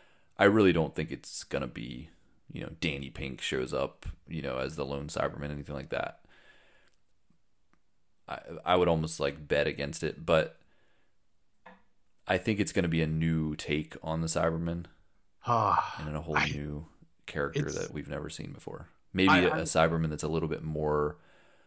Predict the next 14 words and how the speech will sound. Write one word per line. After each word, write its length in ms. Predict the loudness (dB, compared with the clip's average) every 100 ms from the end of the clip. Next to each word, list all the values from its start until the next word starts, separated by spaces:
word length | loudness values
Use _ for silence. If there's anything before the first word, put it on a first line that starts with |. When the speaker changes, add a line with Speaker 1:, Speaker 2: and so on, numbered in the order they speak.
| _ _ _ _
Speaker 1:
and 120 | -4 2
not 240 | 2 2
so 340 | 2 2 2 0
robotic, 720 | -2 4 6 8 6 4 0
maybe 280 | -2 0
not 260 | 0 0 -2
so 560 | -2 0 2 0 -2 -8
tied 380 | -6 -2 -2 -2
to 300 | -6 -6 -8
kind 180 | -6 -6
of 100 | -4
the 60 | -6
bigger 260 | -4 -4
collective, 680 | -4 -2 -2 -2 -6 -6 -12